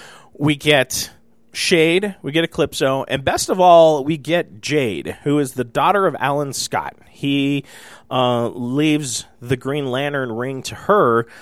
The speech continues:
and, um, we get kind of a, a brief glimpse of her wielding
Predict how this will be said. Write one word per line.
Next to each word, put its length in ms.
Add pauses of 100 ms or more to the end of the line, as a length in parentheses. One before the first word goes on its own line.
(380)
and, 600 (200)
um, 640
we 160
get 220
kind 200
of 120
a, 160
a 80
brief 500
glimpse 560
of 160
her 640 (400)
wielding 800